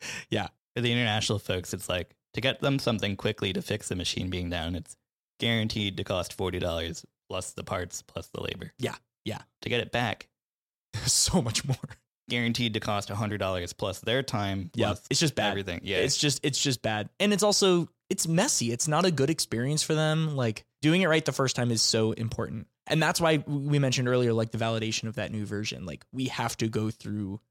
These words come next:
Speaker 1: the proper steps to make that happen. But yeah, so the fact that we can swap things, I mean, it's always better to be able to swap a part out than to have to have them send an entire <laughs> machine back to us.
Speaker 2: <laughs>
Speaker 1: Like,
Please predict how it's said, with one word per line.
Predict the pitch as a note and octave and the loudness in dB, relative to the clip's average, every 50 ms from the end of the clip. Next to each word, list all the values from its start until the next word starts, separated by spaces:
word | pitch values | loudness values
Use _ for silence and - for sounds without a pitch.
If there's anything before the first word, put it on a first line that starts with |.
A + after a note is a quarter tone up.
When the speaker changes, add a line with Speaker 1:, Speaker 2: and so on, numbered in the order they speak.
| _ _ - | _ _ -6
Speaker 1:
the | B2+ A#2+ B2+ - _ | -4 -4 -4 -6 _
proper | - - B2+ A2+ - A2+ | -4 -2 -2 0 0 -2
steps | G#2+ - - G#2+ - - | -2 -2 -2 -2 -4 -4
to | - G#2+ | -2 -2
make | G#2 G#2 - | -2 -2 -4
that | - F#2 - | -4 -6 -6
happen. | - - G2+ G#2 - - - C2 - _ _ _ _ _ _ _ | -4 -4 -6 -4 -6 -8 -10 -10 -14 _ _ _ _ _ _ _
But | A2 G#2+ G#2+ G#2+ - _ _ _ _ _ _ _ _ _ _ _ - | -2 0 0 -2 -4 _ _ _ _ _ _ _ _ _ _ _ 0
yeah, | F3+ F#3+ D#3+ C#3 | 2 2 4 4
so | B2+ - F3+ D#3+ D#3 | 4 4 4 4 4
the | D#3 F3+ | 2 2
fact | - F3 G3+ A3+ - | 2 2 0 2 2
that | A#3 E3 | 0 0
we | G3+ F#3 | 0 0
can | - F#3 F3 F3+ - | 0 0 2 2 2
swap | - E3 D#3 - | 2 2 2 2
things, | F3 F3 E3 - | 0 0 0 2
I | E3+ | 2
mean, | F3+ F#3+ D#3+ - | 2 2 2 2
it's | E3 - - | 0 0 2
always | - C3 C3+ D3 D#3+ D#3 | 4 4 6 6 6 4
better | B2 A#2+ A#2 B2+ C#3+ | 4 4 2 4 4
to | D3 C#3 | 2 2
be | A#2 A#2 A2+ | 2 0 0
able | A2+ A2+ B2+ B2 | 2 2 0 0
to | A#2+ A2+ | 0 0
swap | - - A2+ A2+ - | 0 0 0 -2 -2
a | A#2 | -4
part | - - A2+ A#2 A#2 | -4 -2 -2 0 2
out | B2 C3 C#3 - - _ | 2 2 0 0 -2 _
than | C3+ C3 | 0 0
to | - - | 2 2
have | - B2 A#2+ - | 0 0 0 2
to | B2+ | 0
have | A#2+ A#2+ A#2+ A#2+ | 0 2 2 2
them | B2+ B2 B2 | 2 2 2
send | - - A2 A#2+ C3 | 2 2 2 2 2
an | C3 B2 | 2 2
entire | G#2+ G#2+ A#2 - - - - C#3 C3 C3 C3+ C#3 E3 | 0 -2 -2 -4 -4 0 2 4 6 6 6 6 6
<laughs> | G#3 | 6
machine | E3+ D#3 - - - B2 B2 C3 C#3+ D#3 | 4 4 2 2 2 2 2 4 4 6
back | D3+ D3+ D#3+ E3+ C3+ | 6 6 6 4 4
to | - D#3+ | 6 6
us. | D3+ B2+ - - | 6 6 6 6
Speaker 2:
<laughs> | D3 | 4
Speaker 1:
Like, | C3 B2+ | 4 4